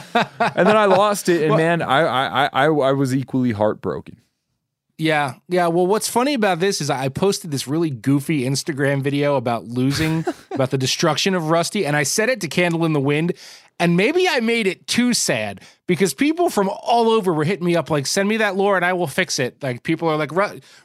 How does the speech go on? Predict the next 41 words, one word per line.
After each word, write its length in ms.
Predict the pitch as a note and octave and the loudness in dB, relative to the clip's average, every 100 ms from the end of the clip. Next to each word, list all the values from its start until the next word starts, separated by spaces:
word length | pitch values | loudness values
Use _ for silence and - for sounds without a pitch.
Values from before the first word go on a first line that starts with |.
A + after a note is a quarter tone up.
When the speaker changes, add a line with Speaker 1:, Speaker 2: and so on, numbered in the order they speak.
| - | -2
Speaker 2:
Russ, 160 | F#3+ | 0
he's 140 | F3+ F#3+ | 0 0
not 120 | A#3 | 0
gonna 140 | A3 | 0
die 300 | G#3 G#3+ A3 | 0 2 2
on 120 | A#3 A3 | 2 2
my 220 | G#3 A3+ | 2 2
watch." 460 | G3 D#3 C#3+ - | 2 0 -2 -4
You 80 | D#3+ | -2
know, 80 | D3 | -2
people 240 | F3 F3 | -2 -2
are 40 | D#3 | -4
like, 120 | D3 | -4
"Get 120 | A#3 | -6
a 40 | A#3+ | -4
guitar 400 | G#3+ A3 B3+ B3 | -4 0 0 0
pick 280 | A3 F#3+ | 0 -2
and 120 | D3+ C#3+ | -2 0
retrofit 640 | G3 A3+ G3+ F3 A#3+ D#3+ | 0 0 0 2 4 4
it. 140 | B2 A2 | 4 0
I'll 140 | D#3+ | -6
drop 280 | E3+ G#3+ F#3 | -2 -2 0
everything 520 | A#3+ A3+ G#3 G#3 F#3+ | 0 0 0 0 2
and, 160 | E3 C#3+ - - | 0 -2 -8 -4
and 100 | G3 | -2
triage 560 | - E4+ E4 A3 D3+ | 0 0 2 0 0
this 160 | D#3+ D3 | -2 -4
for 120 | - | -2
you." 240 | D#3 D3 B2+ - - - _ _ | 0 0 -2 -6 -20 -20 _ _
And 100 | F#3+ | 0
I 120 | A3+ | 2
appreciate 540 | C4 - B3 - F#3+ D3+ | 0 -2 -2 0 -2 0
that 180 | D3+ C3 | -2 0
so 180 | F#3 | -2
much 240 | F3+ F3+ C3+ | 0 -2 -4
from 120 | D3+ | -6
the 60 | B2+ | 0
bottom 280 | C#3 C#3+ | 0 0
of 60 | C#3 | -2
my 140 | B2+ | -2
heart. 300 | G#2+ D3 C3 | 0 0 0